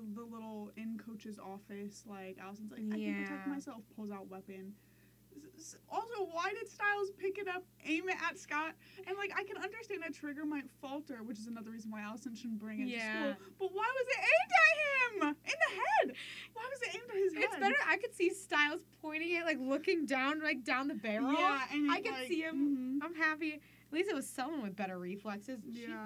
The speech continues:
Speaker 2: Jeez.
Speaker 1: No, and then I wrote down, "Why does Danny have a crush on the thirty-year-old stalker?"
Speaker 2: I wrote, "Creepy camera guy, stop flirting with Danny."
Speaker 1: Yeah.
Speaker 2: "Leave him alone."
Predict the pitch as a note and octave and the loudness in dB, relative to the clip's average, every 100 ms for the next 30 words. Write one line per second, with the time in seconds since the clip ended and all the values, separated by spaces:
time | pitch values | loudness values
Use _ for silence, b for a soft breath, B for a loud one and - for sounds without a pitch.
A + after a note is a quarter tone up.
0 | A3 A3+ - - b b b - C#4+ B3 | -8 -10 -14 -20 b b b -6 -4 0
1 | C4 C#4+ E4+ F4 D4+ A#3 G#3 A#3 B3+ C#4 | 0 0 0 -2 -2 -4 -4 -2 0 0
2 | C#4 C#4 C#4+ C4 B3+ - A#3+ B3+ A#3+ B3 | 0 4 4 2 -6 -10 -10 -8 -4 -4
3 | C4 - A#3+ B3 A#3+ A3+ A3 - - A3 | -4 -8 -8 -8 -8 -10 -12 -12 -10 -8
4 | A3 G#3+ G#3+ D#4+ F4 F#4+ F#4+ F4+ - E4 | -8 -4 2 4 6 4 4 2 0 0
5 | E4+ E4 F4 E4+ D#4+ D#4+ D#4+ - F#4+ F4+ | 0 -4 -2 -2 0 -2 -2 0 2 2
6 | - E4 D#4+ D4+ C#4+ G#3+ C4+ B3 A3+ G#3 | 2 2 4 4 2 0 0 0 0 -2
7 | G3 G3+ D4+ C#4 D4+ - D#4 G#4+ A#4+ A#4 | -4 0 2 2 -2 -2 2 4 4 4
8 | G#4+ A4 A4 G#4 G#4 G4+ G4 G4 F#4+ F4+ | 4 6 6 4 4 6 8 8 8 6
9 | E4 D4 C4 | 4 0 -2